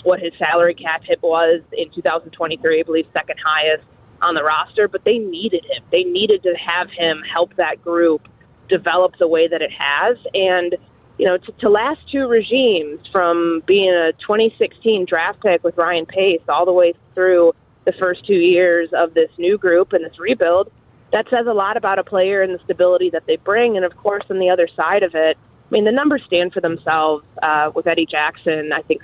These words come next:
six defensive touchdowns, that's second or third most in franchise history. The injuries were a problem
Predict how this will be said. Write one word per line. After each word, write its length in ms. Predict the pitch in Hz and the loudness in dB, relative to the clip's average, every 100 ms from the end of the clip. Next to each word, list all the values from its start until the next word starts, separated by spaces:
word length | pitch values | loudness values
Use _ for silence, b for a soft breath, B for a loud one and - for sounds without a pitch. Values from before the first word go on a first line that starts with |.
| - | -2
six 180 | 185 - - | -2 -2 -10
defensive 580 | 180 175 170 170 170 - | -10 -4 -4 -2 -4 -4
touchdowns, 760 | 160 - - 156 156 160 160 - | -6 -4 -4 -2 -2 -4 -8 -6
that's 140 | 151 _ - | -8 _ -6
second 260 | 160 175 160 | -4 -2 -2
or 120 | 156 | -2
third 300 | 160 165 160 | 0 0 0
most 300 | 151 156 - | -2 -2 -4
in 100 | 156 | -10
franchise 500 | - 151 151 156 151 156 | -4 -4 -2 -2 -2 -2
history. 580 | 151 - 156 156 151 - B B B - | -4 -2 0 0 0 -4 B B B -2
The 180 | 180 170 | 2 2
injuries 520 | 185 214 208 208 180 | 0 0 4 2 4
were 220 | 180 185 | 0 2
a 60 | 175 | -2
problem 520 | 151 156 208 143 | -4 -4 -4 -6